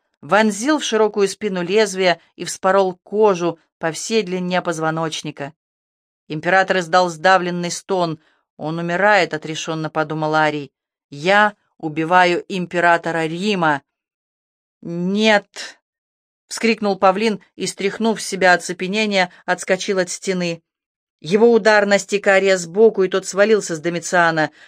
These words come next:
Впрочем, Арий ловким движением тотчас вскочил на ноги. Однако павлин опустился на одно колено над телом императора и не подпустил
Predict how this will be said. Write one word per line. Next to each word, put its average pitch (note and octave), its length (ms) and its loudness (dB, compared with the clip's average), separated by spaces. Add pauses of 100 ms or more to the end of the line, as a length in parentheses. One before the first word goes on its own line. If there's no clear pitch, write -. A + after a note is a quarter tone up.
Впрочем, G3+ 600 0 (180)
Арий G3 340 4
ловким F3+ 400 -2
движением F3+ 540 -2 (260)
тотчас G#3 400 4
вскочил G3 560 0
на F#3 240 2
ноги. F#3+ 360 0 (500)
Однако F3 840 2 (340)
павлин E3+ 320 0
опустился G#3+ 600 -4
на G3+ 160 4
одно F#3+ 240 0
колено F3+ 420 0
над E3+ 220 -2
телом F3 340 -2
императора E3 680 2 (200)
и F#3 140 -8
не F#3+ 100 -2
подпустил F3+ 640 -4